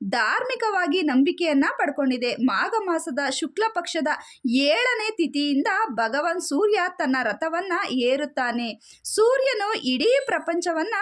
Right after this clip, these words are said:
ಸುತ್ತುತ್ತಾನೆ, ಅಂದರೆ ಅವನು ಹನ್ನೆರಡು ರಾಶಿಗಳಲ್ಲಿ ಸಂಚರಿಸುತ್ತಾನೆ. ರಥಸಪ್ತಮಿಯನ್ನು ಸೂರ್ಯ ಜಯಂತಿ ಅಂತಲೂ ಕೂಡ ಆಚರಣೆಯನ್ನ ಮಾಡಲಾಗುತ್ತೆ. ರಥಸಪ್ತಮಿಯಂದು ಸೂರ್ಯನ ಜನ್ಮದಿನ ಅಂತಲೂ ಕೂಡ ಆಚರಣೆಯನ್ನ ಮಾಡಲಾಗುತ್ತದೆ ಸ್ನೇಹಿತರೆ.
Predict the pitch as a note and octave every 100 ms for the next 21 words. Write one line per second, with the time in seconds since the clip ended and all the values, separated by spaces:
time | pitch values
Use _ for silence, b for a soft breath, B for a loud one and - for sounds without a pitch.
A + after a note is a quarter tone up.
0 | A4+ - D#4+ - F4+ F4 C#4 B3 B3 A3
1 | B3 F#4+ A4+ A4+ A#4+ B - A#3+ C4+ C#4+
2 | G#4+ G#3+ A#3+ G#4+ B4 A#4+ G4+ C#4+ - D#4+
3 | D4 D#4 G#4+ B4 G#4+ B3+ B3+ B3 C4+ A#3+
4 | A#3 A3 A3 - b b A3 A3 C#4+ E4+
5 | C#4+ - C#4+ D4 F#4+ A#4 B4 - F4 G#4
6 | A#4 A#4 G4+ F4 D4+ D4 C4+ C4 B3 B3
7 | B3+ B4+ D4+ C#4 C#4 B3 A#3 A3+ A#3+ D#5+
8 | B4 C4 B3+ A3+ G#3+ A3 A3 B B A3
9 | G3+ G3 C4+ C#4 - B3+ B3+ D4 A#4+ A4+
10 | A4 D#4 C#4+ E4 E4 C#4+ G#4+ B B A3
11 | G3 C4 C#4+ C5 B4+ G#4+ G4 E4+ D4+ C#4+
12 | C4+ C4+ C4+ C4+ A#3+ A#3+ C#4+ A#3+ A#3+ A3+
13 | B3 C#5 B4+ G4+ D4+ C4 B3+ B3 B3 B3
14 | A#3 G#3+ A3